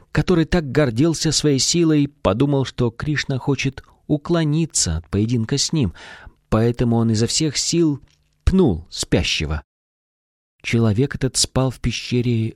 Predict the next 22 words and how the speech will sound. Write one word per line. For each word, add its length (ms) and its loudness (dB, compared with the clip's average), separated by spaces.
очень 480 0
давно. 600 -2
Пробудившись 640 0
от 120 -4
удара, 440 0
он 200 0
открыл 320 -2
глаза 520 0
и 100 -4
стал 380 0
оглядываться 680 0
по 160 -4
сторонам. 720 0
Наконец, 840 0
он 240 0
увидел 400 0
стоящего 560 -2
рядом 420 0
Калаявану. 800 -2
Не 200 2
вовремя 400 0
разбуженный, 960 0